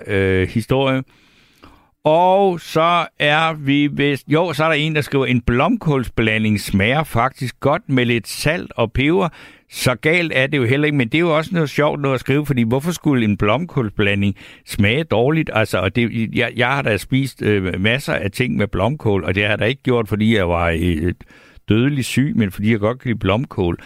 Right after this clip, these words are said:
Så, øh, det, det, det forstår jeg så ikke. Og så er der en her, der skriver, "Hej Torben, diabetes to kan behandles fuldstændigt ved hjælp af motion. Det har der været en artikel om i The Lancet."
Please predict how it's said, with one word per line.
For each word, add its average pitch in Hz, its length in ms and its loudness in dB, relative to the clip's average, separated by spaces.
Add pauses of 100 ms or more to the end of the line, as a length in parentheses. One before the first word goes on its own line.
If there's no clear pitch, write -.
(240)
Så, - 140 0
øh, 110 480 2
det, 143 880 0
det, 147 200 -2
det 160 100 0
forstår 131 280 -2
jeg 101 80 -2
så 120 80 0
ikke. 131 180 0
Og 120 40 -6
så 160 100 0
er 160 40 0
der 160 80 0
en 151 260 0
her, 147 120 2
der 127 120 0
skriver, 143 420 0 (720)
"Hej 180 220 0
Torben, 151 420 0
diabetes 120 520 0
to 190 280 0
kan 147 160 -2
behandles 139 500 0
fuldstændigt 123 1040 -2
ved 120 140 0
hjælp 123 320 0
af 113 100 0
motion. 117 500 0 (400)
Det 139 100 4
har 151 60 2
der 151 80 0
været 120 220 2
en 147 180 -4
artikel 139 600 -2
om 127 300 0
i 117 280 2
The 104 340 0
Lancet." 123 800 -2